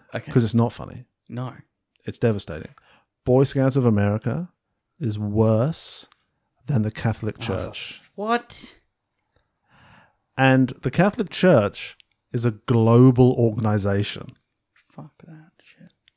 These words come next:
Speaker 2: Apparently Boy Scouts of America is worse. They declared bankruptcy in twenty twenty 'cause of all the lawsuits.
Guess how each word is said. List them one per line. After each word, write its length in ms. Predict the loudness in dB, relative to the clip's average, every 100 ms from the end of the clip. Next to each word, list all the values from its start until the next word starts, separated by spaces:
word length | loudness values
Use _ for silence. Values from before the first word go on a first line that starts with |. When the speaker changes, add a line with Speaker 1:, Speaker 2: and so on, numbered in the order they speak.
| _ _ _ _ _
Speaker 2:
Apparently 240 | -2 0 0
Boy 140 | -2
Scouts 280 | -2 -6 -6
of 60 | -8
America 360 | -8 -10 -14
is 140 | -16 -14
worse. 380 | -14 -16 -20 _ _ _ _ _ _ _ _ -2
They 80 |
declared 300 | 0 0 0
bankruptcy 500 | -2 -2 -2 -4 -6
in 100 | -8
twenty 260 | -8 -8 -8
twenty 320 | -8 -10 -10 -6
'cause 160 | -2
of 80 | -2
all 240 | 0 0 0
the 100 | 0
lawsuits. 760 | -2 -2 -4 -8 -12 -14 -18